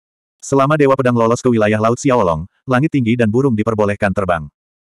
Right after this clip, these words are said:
Kalau lautnya luas, sulit ditangkap. Sebaliknya, utusan dan raja di bawah komando Jin Suang terluka parah dan tidak dapat pulih selama bertahun-tahun.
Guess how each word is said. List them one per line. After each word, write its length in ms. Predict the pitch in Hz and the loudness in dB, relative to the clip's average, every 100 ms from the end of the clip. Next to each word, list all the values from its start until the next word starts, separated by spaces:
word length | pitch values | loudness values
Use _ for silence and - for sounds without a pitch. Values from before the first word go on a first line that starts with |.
| _ _ | _ _
Kalau 240 | 147 143 | 0 2
lautnya 320 | 151 127 123 117 | 2 0 0 0
luas, 480 | 135 120 - - _ | 2 0 -2 -8 _
sulit 320 | - 165 165 | -6 0 2
ditangkap. 400 | 139 107 95 87 78 _ _ _ _ _ _ _ _ _ | 2 -2 -2 -2 -6 _ _ _ _ _ _ _ _ _
Sebaliknya, 640 | - 143 131 139 113 95 180 _ | -6 0 0 0 -2 -2 -4 _
utusan 400 | 147 143 156 165 | -4 -2 0 0
dan 80 | 147 | 2
raja 240 | 123 120 | 0 2
di 120 | 127 | 0
bawah 200 | 110 107 | 2 2
komando 400 | 107 110 110 110 | 2 2 2 2
Jin 160 | 104 131 | 2 -2
Suang 240 | - 139 | 0 0
terluka 240 | 131 110 110 | 0 -2 0
parah 320 | 110 110 113 | 0 0 0
dan 160 | 110 123 | -2 0
tidak 160 | 123 | 0
dapat 240 | 113 117 - | 0 0 0
pulih 240 | 139 120 | -2 -2
selama 320 | - 113 110 | -2 0 0
bertahun-tahun. 640 | 92 101 95 95 85 80 | -2 -2 -2 -2 -4 -6